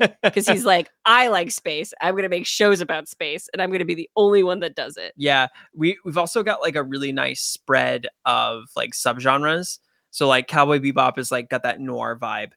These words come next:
Speaker 1: Uh,
Speaker 2: Yeah.
Speaker 1: and this, like, darker
Speaker 2: Like, space
Speaker 1: vibe.
Speaker 2: western.
Speaker 1: Yes. Yeah, absolutely. Um,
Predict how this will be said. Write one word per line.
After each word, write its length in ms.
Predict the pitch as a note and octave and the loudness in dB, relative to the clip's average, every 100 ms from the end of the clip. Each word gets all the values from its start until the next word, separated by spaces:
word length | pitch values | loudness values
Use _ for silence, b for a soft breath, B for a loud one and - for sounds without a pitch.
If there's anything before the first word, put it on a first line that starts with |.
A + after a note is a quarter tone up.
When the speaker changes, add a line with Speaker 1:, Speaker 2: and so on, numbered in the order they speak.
| _ _ _ - | _ _ _ 0
Speaker 1:
Uh, 340 | C3+ A#2 F#2+ - _ - | 4 4 2 -4 _ 0
Speaker 2:
Yeah. 340 | F#3 D#3 E3 - | 2 2 0 -4
Speaker 1:
and 460 | C#3+ B2+ A#2+ A#2 A#2+ - | -2 -2 -2 -6 -12 -6
this, 340 | D3 C3 - | -4 -4 -4
like, 300 | C#3+ B2+ A#2+ | -4 -4 -4
darker 220 | - A#2+ E3+ | -2 0 0
Speaker 2:
Like, 80 | B2+ | -2
space 380 | - F#3 E3+ | 2 2 2
Speaker 1:
vibe. 40 | - | 0
Speaker 2:
western. 580 | E3 - F3 D#3+ F#3 G#3 | -2 -2 -4 -4 -6 -10
Speaker 1:
Yes. 640 | C#3+ C#3+ B2+ A#2+ - - - | -2 0 0 -2 -6 -10 -8
Yeah, 280 | C#3 F#2 C2+ | -6 -6 -4
absolutely. 680 | - C3 - B2+ B2 A#2+ A#2 b b b - | -2 -2 -4 -8 -6 -8 -10 b b b 2
Um, 480 | C#3 A#2+ G2+ A2+ | 4 4 0 -10